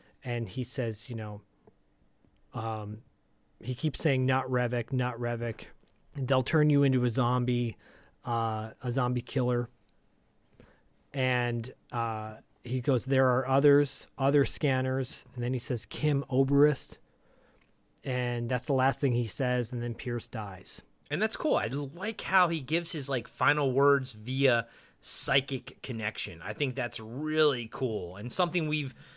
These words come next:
Speaker 2: honestly never s-, I've never seen before. That was really neat.
Speaker 1: Yeah, I love it. Um, and so from there, so, so now you set up the next kind of sequence, right? From there, Vale leaves.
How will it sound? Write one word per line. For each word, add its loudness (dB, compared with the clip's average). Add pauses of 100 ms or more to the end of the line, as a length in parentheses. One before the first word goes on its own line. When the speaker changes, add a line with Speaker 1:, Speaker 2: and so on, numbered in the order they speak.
(180)
Speaker 2:
honestly 2
never 2
s-, 0
I've 4
never 4
seen 2
before. -2
That -4
was 0
really 0
neat. -2
Speaker 1:
Yeah, 8
I -2
love 6
it. -2
Um, 0 (380)
and 0
so 6 (100)
from 4
there, 4
so, 6
so 4
now 4
you 2
set 4
up 2
the 4
next 0 (300)
kind -2
of -6
sequence, 0 (100)
right? 0 (540)
From 4
there, 4
Vale 6
leaves. 4